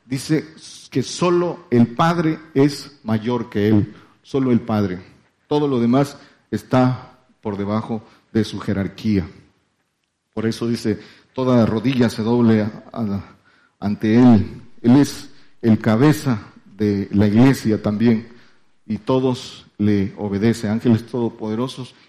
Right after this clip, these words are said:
y ángeles también, los ángeles creados. Salmo ciento tres, diecinueve. Dice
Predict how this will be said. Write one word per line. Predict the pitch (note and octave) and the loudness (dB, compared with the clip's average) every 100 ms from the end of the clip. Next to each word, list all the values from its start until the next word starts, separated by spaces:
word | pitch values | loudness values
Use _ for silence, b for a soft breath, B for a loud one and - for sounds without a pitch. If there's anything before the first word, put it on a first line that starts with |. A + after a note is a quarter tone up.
| b | b
y | A#2+ A2+ | 0 2
ángeles | B2+ D3+ - C#3 B2+ - | 2 2 4 4 2 -2
también, | A2+ G#2+ B2 C#3 C#3 b b b | -4 -2 -2 -2 -6 b b b
los | A2 G#2 | -8 -4
ángeles | B2 B2 B2+ A#2 G#2+ - - _ | -2 0 2 2 0 -12 -20 _
creados. | - G#2+ G#2+ G#2 F#2 - _ b b | -4 0 2 2 -2 -12 _ b b
Salmo | - C#3+ D3 C#3+ | 0 2 2 0
ciento | C3 C#3+ D3 | -4 -4 -4
tres, | - D3 D3+ - - - _ _ _ _ _ | -4 -2 -4 -6 -20 -20 _ _ _ _ _
diecinueve. | A2+ A2 - A2+ A2 C3 B2 A2+ G#2+ - - _ _ _ _ _ _ _ _ _ _ _ _ _ _ _ _ _ _ _ _ _ _ _ _ _ _ | -4 -4 -4 -4 0 4 4 4 0 -10 -20 _ _ _ _ _ _ _ _ _ _ _ _ _ _ _ _ _ _ _ _ _ _ _ _ _ _
Dice | C3+ - D3+ | -10 -4 -4